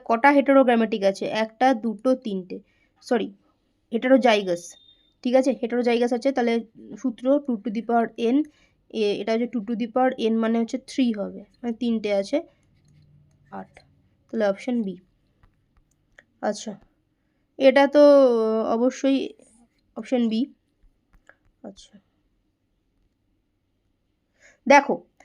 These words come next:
এই কোশ্চেনটা কিন্তু ভুল আছে, ঠিক আছে, এই কোশ্চেনটা কিন্তু ভুল আছে। এখানে তোমরা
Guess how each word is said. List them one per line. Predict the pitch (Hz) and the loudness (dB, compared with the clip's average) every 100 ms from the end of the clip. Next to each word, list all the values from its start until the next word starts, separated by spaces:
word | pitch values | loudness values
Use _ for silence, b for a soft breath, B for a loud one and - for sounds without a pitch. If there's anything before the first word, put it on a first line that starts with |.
| b _ | b _
এই | - 311 359 | 2 4 6
কোশ্চেনটা | 285 262 285 269 269 | 4 4 4 4 4
কিন্তু | 285 285 | 4 2
ভুল | 208 226 226 | 0 -2 -2
আছে, | 170 - _ _ _ _ _ _ _ _ | -2 -8 _ _ _ _ _ _ _ _
ঠিক | 294 311 | 2 4
আছে, | 247 208 - | 4 0 -2
এই | 277 302 | 2 4
কোশ্চেনটা | 302 294 320 302 | 4 2 4 2
কিন্তু | 294 302 294 | 6 6 4
ভুল | 214 240 | 2 0
আছে। | 247 247 233 | 0 2 0
এখানে | 220 226 | 0 -6
তোমরা | 226 220 208 | -4 -4 -4